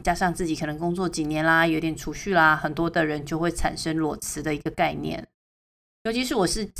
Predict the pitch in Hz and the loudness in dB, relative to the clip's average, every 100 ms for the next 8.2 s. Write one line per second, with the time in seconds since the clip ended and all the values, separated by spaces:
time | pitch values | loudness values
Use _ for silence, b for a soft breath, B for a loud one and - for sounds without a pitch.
0 | - 170 - 233 170 160 143 185 190 170 | -4 -2 -2 2 2 2 0 0 2 2
1 | 160 170 180 185 202 196 175 180 180 190 | 2 2 4 4 2 -2 -2 -4 -2 -2
2 | 165 135 151 151 170 226 226 202 - 147 | -2 -6 -6 -2 0 0 -2 0 0 0
3 | 151 165 170 175 175 151 156 156 156 160 | 2 4 4 0 -2 0 -2 0 -2 2
4 | - 160 143 139 - - 175 _ _ _ | 4 4 2 -6 -6 -8 -14 _ _ _
5 | 160 165 165 175 190 233 214 180 208 196 | 0 2 2 2 2 2 2 4 6 4
6 | 202 190 180 185 180 190 165 160 151 156 | 4 2 2 -2 0 4 4 4 0 2
7 | 170 160 135 - - 151 - 185 214 202 | 4 4 2 -6 -4 -6 -6 -4 -2 2
8 | 175 170 | 2 2